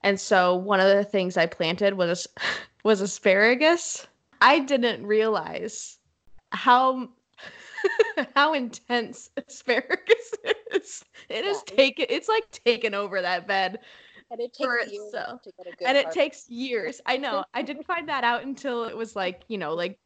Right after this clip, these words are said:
Speaker 1: full growth of that year. And my mom's like, "Oh, yeah, this is, like, a three-year, a three-year plant." And I'm like, "Ex-, I'm sorry.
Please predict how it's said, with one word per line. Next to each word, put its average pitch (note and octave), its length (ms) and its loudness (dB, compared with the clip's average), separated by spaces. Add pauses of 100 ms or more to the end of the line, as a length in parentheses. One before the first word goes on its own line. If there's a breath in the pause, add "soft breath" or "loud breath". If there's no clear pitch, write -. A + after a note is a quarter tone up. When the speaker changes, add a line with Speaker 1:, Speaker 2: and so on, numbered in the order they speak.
(140)
Speaker 1:
full G#3+ 320 -2
growth G3+ 460 0
of G3 200 -6
that F3+ 240 0
year. F#3 380 -4 (600 soft breath)
And G3+ 380 -2 (200)
my A#3+ 100 -4
mom's A3+ 240 -4
like, A3 240 0
"Oh, E4 60 0
yeah, F4+ 160 2
this E4+ 120 -4
is, E4 60 -12
like, F4+ 120 -6
a C4+ 80 -4
three-year, A#3 840 0
a A3 60 -8
three-year G#3+ 680 -2
plant." - 420 -4
And A#3+ 100 0
I'm A#3+ 80 0
like, A3 180 0 (260)
"Ex-, - 300 -4 (340)
I'm C4 120 2
sorry. D#3+ 600 -2